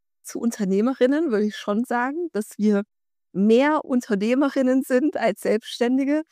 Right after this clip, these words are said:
Ich habe mir natürlich auch ein bisschen Gedanken gemacht vor dieser Folge.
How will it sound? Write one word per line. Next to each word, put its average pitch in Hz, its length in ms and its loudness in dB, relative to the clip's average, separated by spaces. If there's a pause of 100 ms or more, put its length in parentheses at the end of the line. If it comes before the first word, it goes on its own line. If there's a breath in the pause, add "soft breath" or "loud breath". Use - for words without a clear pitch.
(480 soft breath)
Ich 226 120 -4
habe 214 100 2
mir 214 80 4
natürlich 208 340 -2
auch 262 120 -2
ein 190 120 -2
bisschen 196 400 -2
Gedanken 196 400 -4
gemacht 185 520 -6 (100)
vor 208 680 0
dieser 196 340 -6
Folge. 214 560 0